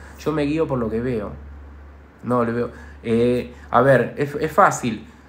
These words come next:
¿La persona tiene presencia en tu vida? Sí, tiene presencia. ¿Pasan tiempo de calidad? Pasan tiempo de calidad. Hay una compatibilidad psicológica, sí.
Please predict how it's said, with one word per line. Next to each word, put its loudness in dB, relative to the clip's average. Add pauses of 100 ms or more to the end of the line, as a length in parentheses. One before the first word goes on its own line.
(120)
¿La 4
persona 4
tiene -2
presencia -2
en -4
tu -4
vida? 2
Sí, -6
tiene -2
presencia. -2
¿Pasan 0
tiempo -2
de -2
calidad? -2
Pasan -2
tiempo -2
de -2
calidad. -2
Hay -2
una 0
compatibilidad -2
psicológica, -6
sí. -10